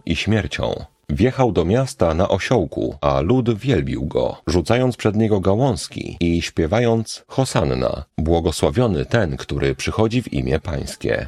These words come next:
które to słowa odmawiane są w języku łacińskim podczas każdej mszy świętej tradycyjnej.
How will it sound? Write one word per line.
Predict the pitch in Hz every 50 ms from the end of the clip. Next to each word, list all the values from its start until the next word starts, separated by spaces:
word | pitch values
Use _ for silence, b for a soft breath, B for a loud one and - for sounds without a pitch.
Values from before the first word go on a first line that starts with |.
| - _
które | - - - 92 90 87 85 -
to | - 82 78
słowa | - - - 139 120 71 67 67 85 92 -
odmawiane | - 80 78 78 76 71 110 120 123 113
są | - - 110 98 78
w | 76
języku | 85 80 80 107 127 - 110 98
łacińskim | 98 87 - - - - 82 69 - - - 64 60 -
podczas | - 80 76 - - - 80 78 - -
każdej | - - 110 117 113 107 110 98 90
mszy | 82 - - 147
świętej | - - - - - - - 80 95
tradycyjnej. | - - 107 104 117 120 - - - - - 101 101 - - - -